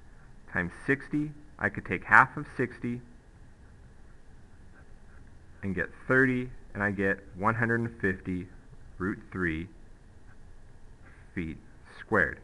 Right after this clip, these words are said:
And that's the area of my hexagon. That is my base area. That's the next part I need. So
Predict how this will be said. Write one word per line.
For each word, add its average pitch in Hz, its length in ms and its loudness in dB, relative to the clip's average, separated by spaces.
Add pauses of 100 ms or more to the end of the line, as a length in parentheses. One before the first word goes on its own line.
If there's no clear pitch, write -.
And 90 100 -2
that's 107 140 0
the - 180 -4
area 127 180 12
of 135 60 8
my 139 80 8
hexagon. 120 720 6
That 98 260 8
is 92 180 -2
my 98 200 2
base 95 360 0 (220)
area. 76 480 -2
That's 78 200 -4 (400)
the 104 80 -6
next 95 300 0
part 87 140 0
I 82 80 0
need. 80 280 -8
So 131 180 4